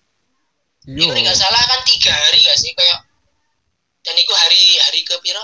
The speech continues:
Speaker 2: Hari ketiga kali ya.
Speaker 1: Mm-mm.
Speaker 2: Iya gak sih?
Speaker 1: Iya, iya, terus, terus. Bener, bener, bener. Jadi ngene, eh, ya aku yo sekilas gak cerita didik lah.
Speaker 2: Mm.
Speaker 1: Yo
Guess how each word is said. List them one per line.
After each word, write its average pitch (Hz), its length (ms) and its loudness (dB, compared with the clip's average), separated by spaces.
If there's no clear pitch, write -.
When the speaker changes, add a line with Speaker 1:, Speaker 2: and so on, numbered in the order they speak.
Speaker 2:
Hari 160 160 -4
ketiga - 880 -4
kali - 180 -16
ya. - 80 -20
Speaker 1:
Mm-mm. 123 240 -14
Speaker 2:
Iya 120 80 -4
gak 127 100 0
sih? 143 140 -4
Speaker 1:
Iya, 123 180 -12
iya, 117 180 -10
terus, 120 240 -14
terus. 135 220 -14
Bener, 117 200 -12
bener, 117 200 -12
bener. 107 100 -20
Jadi 131 240 -8
ngene, 165 320 -4
eh, 139 560 -4
ya 127 60 -8
aku 123 100 -12
yo 131 100 0
sekilas 127 880 -8
gak 110 160 -10
cerita 123 320 -12
didik 123 220 -14
lah. 113 180 -12
Speaker 2:
Mm. 139 300 -2
Speaker 1:
Yo 127 120 -8